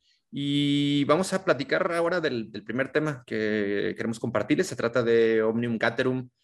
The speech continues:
agrupación finlandesa de death metal melódico con algunos toques de metal progresivo,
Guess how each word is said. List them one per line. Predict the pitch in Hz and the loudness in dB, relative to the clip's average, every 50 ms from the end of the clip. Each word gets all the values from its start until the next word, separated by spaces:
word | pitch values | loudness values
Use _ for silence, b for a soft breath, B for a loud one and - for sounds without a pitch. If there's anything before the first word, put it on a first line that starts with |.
| _ _ _ _ - | _ _ _ _ -12
agrupación | 107 101 101 98 - 101 - 120 110 | -10 -10 -8 -8 -8 -6 -2 -2 -2
finlandesa | - 117 117 107 104 101 110 107 - 127 117 | 0 2 2 4 4 4 2 2 2 2 2
de | 110 110 110 107 110 110 107 | 4 4 4 4 4 4 2
death | 95 104 104 104 - 113 | 2 0 -2 -2 -4 -8
metal | 110 107 - - 120 110 107 110 104 | -8 -8 -4 -2 -2 0 0 0 -2
melódico | 101 101 98 107 113 113 110 110 110 117 113 107 - | -2 -2 0 0 0 -2 -2 -2 -2 -2 -2 -2 -2
con | 107 101 104 101 98 | -6 -6 -6 -6 -6
algunos | 95 90 95 107 110 107 - | -8 -6 -6 -6 -6 -6 -8
toques | 107 - - 110 - - | -10 -6 -6 -6 -4 -2
de | 104 98 95 95 95 90 90 90 90 87 87 82 87 | 0 2 2 4 4 4 4 4 2 2 0 -2 -4
metal | 95 95 - - 101 107 110 107 | -6 -8 -6 -4 -4 -4 -2 0
progresivo, | 123 113 107 113 107 107 - 117 113 123 143 - | 0 0 0 0 -2 -2 -4 -4 -4 -4 -6 -10